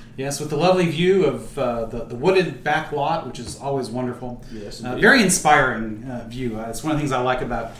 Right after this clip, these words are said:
Speaker 1: uh, the back lot here. So, Code of Honor. As we said at the end of last week's history episode, uh, "Kiss my drunk Russian ass."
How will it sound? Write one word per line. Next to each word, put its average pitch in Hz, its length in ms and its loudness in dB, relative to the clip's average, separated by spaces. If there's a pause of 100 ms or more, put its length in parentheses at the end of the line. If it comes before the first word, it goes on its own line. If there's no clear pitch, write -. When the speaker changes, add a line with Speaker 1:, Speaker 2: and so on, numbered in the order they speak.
Speaker 1:
uh, 107 220 -10 (100)
the - 80 -8
back - 280 -8
lot 107 260 -4
here. 107 180 -10 (560)
So, 202 460 4 (140)
Code 285 220 0
of 208 100 2
Honor. 143 300 2 (500)
As 170 160 2
we - 60 -2
said 233 240 4
at 180 140 2
the 175 120 2
end 170 120 2
of 127 260 -2
last 156 340 2
week's 147 300 -6
history 190 340 -2
episode, 123 600 -6 (200)
uh, 113 120 -12 (100)
"Kiss 160 220 0
my 123 240 -2
drunk 131 280 -8
Russian 120 300 -6
ass." 123 400 -4